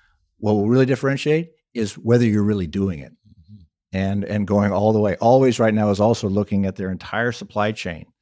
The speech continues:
Speaker 1: They're making sure that they're giving a supply chain that is, that is sound on every level, on equality, on sustainability.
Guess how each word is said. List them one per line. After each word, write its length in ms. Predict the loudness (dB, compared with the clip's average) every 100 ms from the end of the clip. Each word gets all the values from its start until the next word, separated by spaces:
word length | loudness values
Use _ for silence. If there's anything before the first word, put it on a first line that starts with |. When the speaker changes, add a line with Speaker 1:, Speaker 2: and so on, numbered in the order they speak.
| _ -2
Speaker 1:
They're 120 | 2
making 360 | 2 0 -2
sure 200 | -4 -4
that 120 | -6 -6
they're 140 | -6
giving 300 | -4 -4 -6
a 160 | -8 -12 -20 _
supply 380 | -18 -8 -2 -2
chain 380 | -2 -4 -4 -4
that 240 | -6 -6
is, 320 | -6 -8 -8 -16 _ _ _
that 140 | -4 -4
is 120 | -4
sound 600 | -6 -6 -4 -6 -10 -12
on 160 | -8 -8
every 280 | -4 -2 0
level, 480 | 0 -2 -6 -12 _
on 220 | -10 -8 -10
equality, 840 | -12 -4 2 4 4 4 0 -2 -14 -20 _
on 280 | -8 -6 -8
sustainability. 1000 | -10 -10 -8 -6 -2 0 0 0 -2 -6